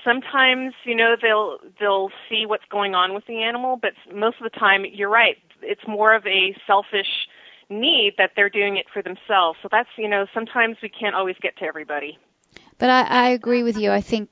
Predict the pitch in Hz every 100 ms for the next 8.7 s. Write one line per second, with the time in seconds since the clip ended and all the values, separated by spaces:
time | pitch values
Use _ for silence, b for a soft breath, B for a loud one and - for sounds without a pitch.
0 | - 214 214 220 190 190 185 - - 190
1 | - 190 175 - 190 175 180 - 190 180
2 | 185 180 - 190 190 180 - 190 185 -
3 | - _ b b b - - 226 185 -
4 | 202 202 - 196 180 B B B B B
5 | - 285 285 269 240 - 220 240 240 220
6 | 208 214 226 208 - 208 190 190 - 233
7 | 233 - - 214 - 247 277 277 294 -
8 | _ b b b - 220